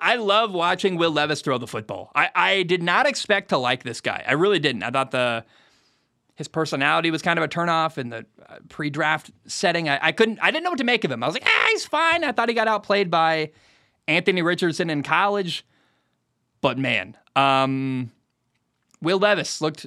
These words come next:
really good on Thursday night for the second game in a row. And, uh,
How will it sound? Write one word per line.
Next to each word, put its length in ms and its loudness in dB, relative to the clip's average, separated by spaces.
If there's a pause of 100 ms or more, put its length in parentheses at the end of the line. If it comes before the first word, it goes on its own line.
(140)
really 240 0
good 360 0
on 120 0
Thursday 260 0
night 280 -2
for 80 0
the 80 0
second 300 0
game 200 2
in 60 0
a 40 0
row. 360 -2 (640)
And, 260 0
uh, 160 2